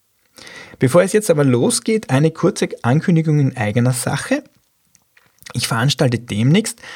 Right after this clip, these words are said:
das erste Projekt Leben Hörertreffen in Wien.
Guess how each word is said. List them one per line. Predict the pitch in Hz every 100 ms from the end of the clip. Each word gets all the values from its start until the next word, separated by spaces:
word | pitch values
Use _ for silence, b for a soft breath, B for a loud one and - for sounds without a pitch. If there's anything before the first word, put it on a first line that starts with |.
| B
das | 135 -
erste | 123 135 -
Projekt | - 127 110 127 120
Leben | 117 139 - -
Hörertreffen | 127 190 143 107 - 117 101 - - 104 - _ -
in | - 120 113
Wien. | 120 151 120 90